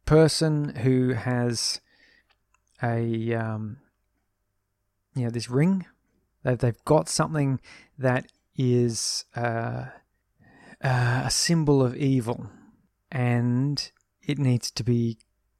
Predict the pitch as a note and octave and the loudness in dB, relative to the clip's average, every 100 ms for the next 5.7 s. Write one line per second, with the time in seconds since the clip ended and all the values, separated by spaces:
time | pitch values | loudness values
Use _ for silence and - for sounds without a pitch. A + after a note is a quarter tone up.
0 | _ - - - - C3 C3+ - B2 A#2 | _ -14 -8 -6 2 2 2 0 -4 -2
1 | G#2+ G#2+ G#2+ D3 - _ _ _ - B2 | -2 -2 0 -2 -6 _ _ _ -2 -2
2 | - C#3+ C#3 A#2+ A#2 A#2+ A#2 A#2 C#3 - | 4 6 6 4 2 2 2 0 -4 -6
3 | B2 A2 - D#3 C3+ A#2 A2+ - A#2+ A2 | -6 -6 -2 0 2 0 -4 -2 -2 -2
4 | A2+ A2+ G#2+ B2+ C3+ G#2+ A2+ _ _ _ | -6 -6 -2 0 -2 -4 -12 _ _ _
5 | _ _ - B2 A#2 A#2 G#2+ | _ _ -2 0 2 0 -4